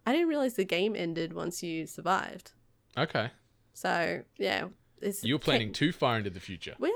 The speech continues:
Speaker 1: yeah, so I think that was my <laughs> problem. But, um, yeah, it just comes up. It says, "You survived." It gives you, like, a cool, like, playback of your building and, you know, your development, and it kind of also comes back with the options you choose. And, um,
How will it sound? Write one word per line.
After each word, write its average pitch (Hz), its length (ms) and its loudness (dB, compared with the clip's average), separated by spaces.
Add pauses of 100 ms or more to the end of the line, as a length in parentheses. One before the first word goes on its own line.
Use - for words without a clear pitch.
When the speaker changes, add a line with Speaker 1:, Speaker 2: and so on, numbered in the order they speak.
Speaker 1:
yeah, 180 100 2
so 226 140 0
I 233 40 2
think 381 180 0
that 349 100 -4
was 285 160 -2
my 240 100 4
<laughs> - 120 2
problem. 226 560 12
But, 220 180 8
um, 226 440 6 (480)
yeah, 330 140 4
it - 120 0
just 226 140 -8
comes 240 240 -2
up. 294 160 -2
It 233 60 -10
says, 190 420 -4 (200)
"You 185 120 -4
survived." 233 560 0
It 226 120 2
gives 247 200 -2
you, 262 120 2
like, 208 160 0
a 190 40 -10
cool, 202 400 0
like, - 220 -6
playback 190 500 -2
of 175 180 -2
your 170 100 -2
building 202 680 0
and, - 380 -6
you 175 80 -2
know, - 80 -4
your 160 160 -4
development, 214 680 -2
and 185 120 -4
it - 80 -8
kind 185 200 -6
of - 80 -10
also - 220 -6
comes 175 320 -6
back 180 280 -4
with - 220 -10 (460)
the 165 420 -2
options 208 500 -2
you 208 80 -2
choose. 214 760 -2 (160)
And, 175 280 0
um, - 440 -4